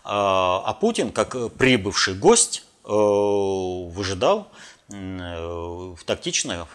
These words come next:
э, чтобы занять своё место. Так вот, э, Путину приходится решать огромный спектр задач.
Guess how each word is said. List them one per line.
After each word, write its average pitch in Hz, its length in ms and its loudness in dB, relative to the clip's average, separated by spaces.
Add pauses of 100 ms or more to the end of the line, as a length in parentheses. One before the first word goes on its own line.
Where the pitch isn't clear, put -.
(120)
э, 87 320 -12
чтобы 98 500 -4
занять 113 280 -6
своё 95 320 -4
место. - 360 -16 (1800)
Так 139 160 -2
вот, 247 280 6
э, 113 760 2 (1500)
Путину 202 400 2
приходится 160 560 2
решать 156 480 0 (320)
огромный 151 720 8
спектр 120 520 -2
задач. 92 640 -4